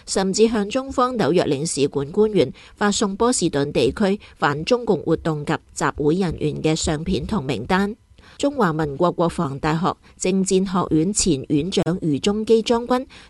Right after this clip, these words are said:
喺接受希望之聲記者採訪時表示，梁利堂嘅被捕再次證明美國而家已經啟動全面性嘅調查，以及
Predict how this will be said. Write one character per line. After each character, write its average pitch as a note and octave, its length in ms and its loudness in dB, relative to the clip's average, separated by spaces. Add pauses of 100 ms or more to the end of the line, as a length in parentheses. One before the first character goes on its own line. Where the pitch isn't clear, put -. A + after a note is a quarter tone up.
喺 B3 140 2
接 B3+ 160 0
受 F3 240 2
希 A#3+ 140 2
望 G3+ 200 0
之 A3 140 -2
聲 B3+ 260 2
記 D#3 160 2
者 C#3+ 180 0
採 E3+ 220 0
訪 D#3+ 220 -2
時 F3 180 -2
表 C3 160 0
示， - 280 2 (440)
梁 F#3 240 2
利 A3 140 6
堂 E3 300 -2
嘅 E3+ 80 0
被 D#3+ 180 4
捕 C#3 260 0 (200)
再 G3+ 200 2
次 G3 220 0
證 F#3 200 0
明 E3 240 -2
美 C#3+ 180 2
國 D#3+ 160 0 (100)
而 A2+ 160 -4
家 F3 160 -2
已 D3+ 100 0
經 F#3+ 220 0
啟 F#3+ 240 -2
動 D#3 240 0
全 D#3+ 200 0
面 B2+ 220 -2
性 D#3 220 0
嘅 D#3 100 2
調 D3 220 2
查， E3+ 240 0 (300)
以 G#3 100 4
及 A3+ 100 0